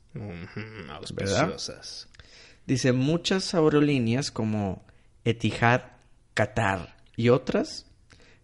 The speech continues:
Speaker 2: permiten a los halcones abordar en, en el avión por un costo adicional de hasta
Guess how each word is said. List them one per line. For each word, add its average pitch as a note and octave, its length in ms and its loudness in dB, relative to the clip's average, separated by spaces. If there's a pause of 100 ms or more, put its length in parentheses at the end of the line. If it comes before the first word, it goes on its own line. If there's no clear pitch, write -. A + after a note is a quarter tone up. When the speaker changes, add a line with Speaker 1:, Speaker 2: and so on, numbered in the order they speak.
Speaker 2:
permiten C#3+ 600 2
a D3+ 60 4
los D3 180 2
halcones C3 680 4
abordar B2 640 6
en, B2+ 360 -2 (160)
en A#2+ 160 0
el A#2+ 140 4
avión B2 520 2
por C3+ 160 0
un C#3 180 -2
costo C3+ 400 0
adicional B2+ 720 2
de C3 60 2
hasta A2+ 340 -2